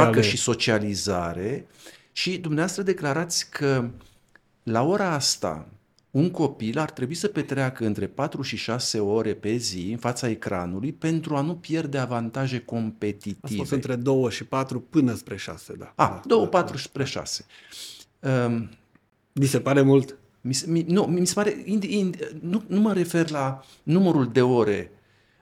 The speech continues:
Speaker 1: Imperativul în sine, ca principiu,
Speaker 2: Da, da.
Speaker 1: pe mine mă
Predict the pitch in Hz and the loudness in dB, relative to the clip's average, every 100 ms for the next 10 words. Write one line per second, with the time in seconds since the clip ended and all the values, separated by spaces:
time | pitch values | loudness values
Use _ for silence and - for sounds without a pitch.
0 | _ _ 160 175 180 175 156 143 208 196 | _ _ 4 4 4 2 2 0 -2 0
1 | 175 170 165 170 113 98 - 123 - 123 | 0 0 0 0 0 -2 -2 -4 -2 -2
2 | 113 - 104 123 160 202 - _ _ _ | -2 -4 -2 2 2 0 -8 _ _ _
3 | 175 156 160 202 190 175 170 139 151 160 | 2 2 2 0 0 -2 -4 -4 0 2
4 | 160 160 | 0 -2